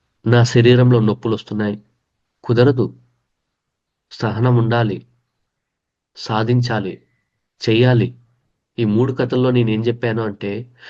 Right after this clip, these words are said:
ఎవరికి విజ-, విజయం ఊరికే రాదు. విజయాన్ని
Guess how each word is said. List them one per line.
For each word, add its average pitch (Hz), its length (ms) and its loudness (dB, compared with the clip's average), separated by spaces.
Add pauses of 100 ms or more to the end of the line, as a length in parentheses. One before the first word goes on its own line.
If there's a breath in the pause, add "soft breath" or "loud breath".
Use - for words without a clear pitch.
(200 loud breath)
ఎవరికి 123 360 4
విజ-, 117 400 2
విజయం 113 380 4
ఊరికే 117 240 2
రాదు. 98 320 -4 (1600)
విజయాన్ని 107 800 4